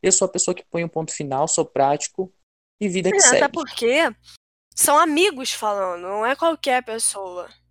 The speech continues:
Speaker 2: São amigos que tão ali, entendeu? E, mas assim,
Speaker 1: Sim.
Speaker 2: é, foi o que você falou. É, cada um cuida de si, cada um sabe o que é melhor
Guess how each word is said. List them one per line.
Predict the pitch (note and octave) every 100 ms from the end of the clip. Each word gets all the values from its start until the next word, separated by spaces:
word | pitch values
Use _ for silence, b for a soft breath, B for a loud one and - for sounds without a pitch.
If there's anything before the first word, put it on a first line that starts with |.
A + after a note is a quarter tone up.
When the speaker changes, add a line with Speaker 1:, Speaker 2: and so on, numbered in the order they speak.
| -
Speaker 2:
São | D4 D4
amigos | F#4+ D#4 D#4+ F#4+ - - B B
que | D#4
tão | C#4+
ali, | D#4+ E4+ D#4+ D#4+ _ _ _
entendeu? | A#3 A3+ A3+ A3 A#3+ C#4+
E, | D4 E4+ F#4+ F#4
mas | F4
assim, | G4 G4 D4
Speaker 1:
Sim. | G#3+
Speaker 2:
é, | A#3
foi | A#3 C#4
o |
que | C4+
você | D4
falou. | D#4+ C4 F3+ _ _ _ _ _ _ -
É, | A3 G#3
cada | - B3+ C4
um | C4+ E4+
cuida | - C#4+ B3
de | G#3
si, | - - A3 B3+ -
cada | C4 A#3
um | A3+
sabe | C#4+ A#3+ A#3
o | A3
que | B3+
é |
melhor | A3+ G3+ G3+ A#3